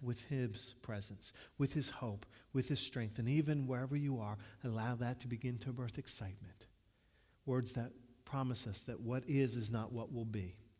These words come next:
And the challenges of today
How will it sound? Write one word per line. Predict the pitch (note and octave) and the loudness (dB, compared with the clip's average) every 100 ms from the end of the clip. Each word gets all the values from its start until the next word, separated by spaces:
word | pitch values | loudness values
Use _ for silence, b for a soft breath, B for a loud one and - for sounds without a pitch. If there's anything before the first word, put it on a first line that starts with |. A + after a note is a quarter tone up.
| - b b b b b b - | -20 b b b b b b 0
And | G#2+ G2+ - - - - - _ _ _ _ _ _ | 2 2 -2 -12 -20 -20 -20 _ _ _ _ _ _
the | B2+ | -2
challenges | - - - D#3 E3+ D#3 C3 B2 - | -2 -6 -6 2 6 6 6 0 -2
of | - | -4
today | B2+ A#2 G2 F2+ | -2 2 2 0